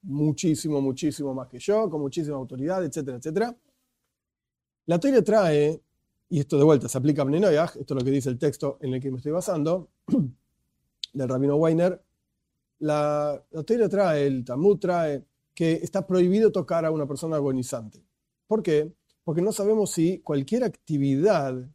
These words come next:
que hagamos sobre esta persona le va a causar la, la muerte.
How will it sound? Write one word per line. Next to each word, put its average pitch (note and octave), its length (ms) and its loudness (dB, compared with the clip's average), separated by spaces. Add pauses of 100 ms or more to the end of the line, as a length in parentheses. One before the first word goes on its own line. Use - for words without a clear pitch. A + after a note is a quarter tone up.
que C#3+ 140 -8
hagamos F3 800 -2
sobre C#3+ 380 -2
esta F3 260 -4
persona E3 640 -4 (400)
le D3+ 80 -4
va E3 60 0
a D#3 40 -4
causar E3+ 280 -2
la, E3+ 100 0
la D3+ 280 -8
muerte. F#3 360 0